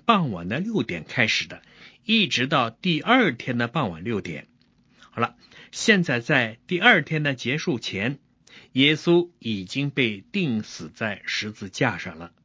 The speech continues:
也就是说，耶稣是在逾越节举行筵席的当天被钉十字架的。而逾越节呢，是在前一天的傍晚六点开始的。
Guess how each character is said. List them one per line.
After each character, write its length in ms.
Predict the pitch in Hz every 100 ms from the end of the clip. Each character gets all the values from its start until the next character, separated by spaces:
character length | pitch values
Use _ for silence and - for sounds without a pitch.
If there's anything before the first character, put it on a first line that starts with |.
| _ _ _ - - -
也 160 | 151 165
就 180 | 233
是 80 | 160
说， 340 | - 160 - _ _ _ -
耶 200 | 170 180
稣 360 | 208 214 202
是 240 | - - 135
在 240 | 123 113 -
逾 180 | 113
越 240 | 156 190 120
节 280 | - 117 131
举 200 | - 92
行 400 | - 104 117 117 - -
筵 420 | 104 110 143 175
席 300 | 170 - 110
的 160 | 110 117
当 320 | - 180 180
天 300 | 175 208 202 _ _ _ -
被 240 | 143 113
钉 340 | - 180 101
十 200 | - 120
字 160 | 113 104
架 240 | - 120
的。 120 | 101 - _ _ _ _ - - - -
而 260 | 160 208 -
逾 120 | 147
越 180 | 254 247
节 220 | - 143
呢， 160 | 196 - _ _
是 180 | - 147
在 240 | 127 117
前 440 | 110 - - 180 277
一 120 | 196
天 240 | 131 202
的 120 | 208 180
傍 260 | 185 143
晚 180 | 95 104
六 220 | 202 139
点 220 | 85 78
开 240 | 82 - 131
始 180 | - 80
的。 180 | 90